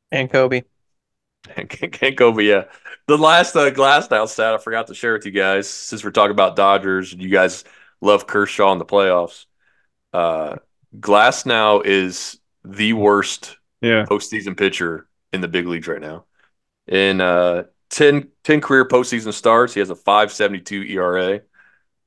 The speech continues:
Speaker 2: Uh, Kershaw is second with, uh, like, a five two E R A, something like that.
Speaker 1: That's
Speaker 2: So,
Speaker 1: good.
Speaker 2: Glasnow
Speaker 3: You can call
Speaker 2: is
Speaker 3: me up during the playoffs. I'll pitch.
Speaker 2: Yeah.
Speaker 1: We probably get
Speaker 2: So
Speaker 1: around those numbers.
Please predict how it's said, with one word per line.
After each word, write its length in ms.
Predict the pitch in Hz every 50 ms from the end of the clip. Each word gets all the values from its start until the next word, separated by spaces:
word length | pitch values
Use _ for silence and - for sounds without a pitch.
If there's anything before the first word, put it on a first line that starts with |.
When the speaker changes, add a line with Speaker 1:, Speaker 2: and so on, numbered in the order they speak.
| _ _ _ _ _ _ _ _ _ -
Speaker 2:
Uh, 360 | 87 87 85 82 78 78 - - - _ _ _ _ _ _ -
Kershaw 500 | 120 113 113 - - 110 98 95 98 -
is 180 | - - -
second 400 | - - 107 101 92 - 95 -
with, 240 | - 90 87 - -
uh, 200 | 92 90 87 - - - -
like, 140 | 85 82 -
a 40 |
five 480 | - - - 90 90 90 90 87 - _
two 200 | - - 92 95
E 120 | 95 95
R 180 | 92 92 95 98
A, 80 | 95 92
something 120 | - 98
like 80 | 92 90
that. 200 | 104 101 - - _ _ _ _ _ _ _ _ _ _ _ _ _ _ _ _ _ _ _ _ _ _ _ _ _ _ _ _ _ _ _ _ _ _ _ _ -
Speaker 1:
That's 140 | - 185 180
Speaker 2:
So, 40 | 170
Speaker 1:
good. 220 | 170 - - - - - _ _ _ _ _ _
Speaker 2:
Glasnow 400 | - 98 101 104 - 113 107 101
Speaker 3:
You 100 | - -
can 80 | 98 95
call 80 | 160
Speaker 2:
is 80 | 185 175
Speaker 3:
me 100 | 135 127
up 160 | 147 175 -
during 160 | - 120 117
the 80 | 113 110
playoffs. 420 | - 131 151 156 123 113 120 -
I'll 80 | 131 139
pitch. 200 | - 143 123 107
Speaker 2:
Yeah. 260 | 104 98 95 90 92 - - _ _ _ _ _ _ _ _ _ _ _ _ _ _ _ _ _ _ _ _ _ _ _ _ _ _ _
Speaker 1:
We 140 | - 160 175
probably 220 | 175 196 160 123 107
get 80 | 98
Speaker 2:
So 40 | 85
Speaker 1:
around 140 | 87 107 110
those 140 | 113 113 113
numbers. 360 | 110 117 143 156 - -